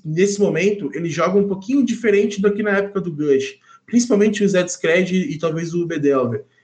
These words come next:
Eu hoje vejo o Zed Scred como um deck muito mais mid-range do que tempo. Então ele é um deck que você tá sempre querendo descer terrenos em jogo.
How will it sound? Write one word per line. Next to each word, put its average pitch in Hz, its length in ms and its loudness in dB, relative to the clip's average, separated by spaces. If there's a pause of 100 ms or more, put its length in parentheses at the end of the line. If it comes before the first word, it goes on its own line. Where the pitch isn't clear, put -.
(120)
Eu 143 160 4
hoje 185 260 2
vejo 160 280 -4
o 170 40 -2
Zed 156 240 -2
Scred 147 320 -4
como 160 200 -10
um 156 40 -6
deck 156 240 -2
muito 190 260 0
mais 180 240 0
mid-range 190 840 0 (140)
do 165 120 -8
que - 100 -18
tempo. 151 420 2 (500)
Então 135 200 -2
ele 175 120 2
é - 20 -2
um - 20 -2
deck 180 260 0
que - 60 -12
você 190 260 0
tá 202 140 0
sempre 269 460 0
querendo 202 460 2
descer 196 400 0
terrenos 185 420 0
em 190 80 2
jogo. 156 480 0